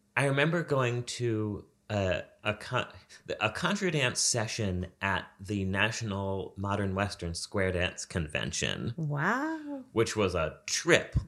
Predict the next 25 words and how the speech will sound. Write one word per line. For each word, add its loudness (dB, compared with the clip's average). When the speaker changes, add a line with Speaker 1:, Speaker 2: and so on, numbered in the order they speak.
Speaker 1:
Um, 2
but, 0
you 2
know, 2
it -2
was -2
a, 2
it -4
was 0
a 2
very 4
gendered, 0
very 0
traditionally -4
gendered -6
contra -6
space. -4
And 0
I 6
was 4
dancing -2
with -2
a -4
friend, -4
and -4